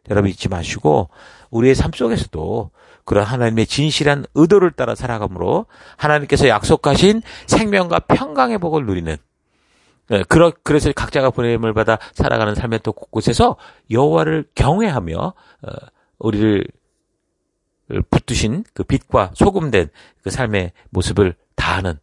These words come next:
우리가 됐으면 좋겠습니다. 자, 오늘 하루, 에, 나는 율법을 하나님께서 구원된 성도들에게 그의 백성답게 살아가게, 에, 하시기 위해 주신 그 하나님의 진실한 뜻이다라는 걸 알고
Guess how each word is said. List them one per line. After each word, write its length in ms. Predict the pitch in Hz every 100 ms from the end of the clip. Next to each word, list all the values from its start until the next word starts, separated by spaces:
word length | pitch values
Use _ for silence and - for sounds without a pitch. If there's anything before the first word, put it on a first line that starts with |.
| -
우리가 220 | 92 92
됐으면 260 | - -
좋겠습니다. 640 | 98 - - 82 80 101 165 - _ _ _ _ _
자, 100 | 113
오늘 240 | 104 156 151
하루, 440 | 185 117 120 135 - _ _ _ _ _ _ _ _ _ - - - - -
에, 340 | 104 90 80 -
나는 280 | 104 127 127
율법을 420 | 117 135 135 139
하나님께서 540 | 151 160 160 139 143
구원된 540 | 123 - 117 123 120 113
성도들에게 680 | 131 160 160 131 95 82 76
그의 180 | 110
백성답게 580 | 101 95 - 147 135 135
살아가게, 800 | 131 139 131 120 113 117 113 104 - - - -
에, 40 | - - -
하시기 320 | - 117 113
위해 100 | 110
주신 400 | 101 92 156 196 - - - _
그 80 |
하나님의 400 | 98 113 104 104
진실한 480 | 98 113 104 110 101
뜻이다라는 640 | - 190 - 135 98 104
걸 140 | 104 110
알고 800 | 87 92 117 110 82 127 127